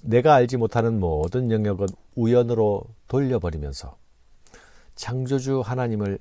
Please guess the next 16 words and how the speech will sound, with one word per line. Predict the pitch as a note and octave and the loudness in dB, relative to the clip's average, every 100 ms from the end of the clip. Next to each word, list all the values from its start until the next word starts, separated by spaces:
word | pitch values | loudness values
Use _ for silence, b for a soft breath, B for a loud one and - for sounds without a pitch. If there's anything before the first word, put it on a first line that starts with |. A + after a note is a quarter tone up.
| - | -6
인정하기를 | C#3 C#3 C3 G2+ D#2+ - C2+ - _ b b b b | -6 -2 -4 -4 -8 -10 -12 -14 _ b b b b
인색해 | - B2+ B2+ A2 F#2+ - E2+ | -4 -2 0 -2 -4 -6 -10
하는 | C#2+ C#2+ C2+ - - | -8 -10 -12 -16 -20
그 | - F2+ G2+ - | -10 -6 -6 -6
경외의 | E2+ F#2 G#2 G#2 G2 | -4 0 0 0 -2
빈곤, | - E2 D#2+ C#2 A#1+ - _ _ | -4 -6 -6 -6 -10 -16 _ _
이것이 | A#2+ C3 - C#3 D#3+ E3 | -4 -4 -4 -12 -14 -6
우리 | G#2+ | -4
시대의 | G#2+ - G#2 | -4 0 0
가장 | G2+ G2+ G2 F#2 G2 - | 0 -2 -4 -6 -10 -14
심각한 | - A#2 G#2+ F#2+ - F#2 G#2+ - | -10 -6 -4 -6 -8 -8 -10 -14
빈곤일 | - F2+ E2+ E2+ E2+ - E2 | -6 -4 -2 -4 -4 -10 -12
것입니다. | D2 C#2 - C#2+ - - - B B B B B B B B B B B B B B _ _ | -8 -8 -8 -12 -14 -20 -20 B B B B B B B B B B B B B B _ _
자신이 | - D#3 - E3+ | 0 0 2 2
겪는 | C#3 B2+ B2 B2 | 4 4 4 0
고통만을 | A#2+ - - B2 A2+ G#2 G#2 A2+ | -2 -4 0 2 4 2 -2 -6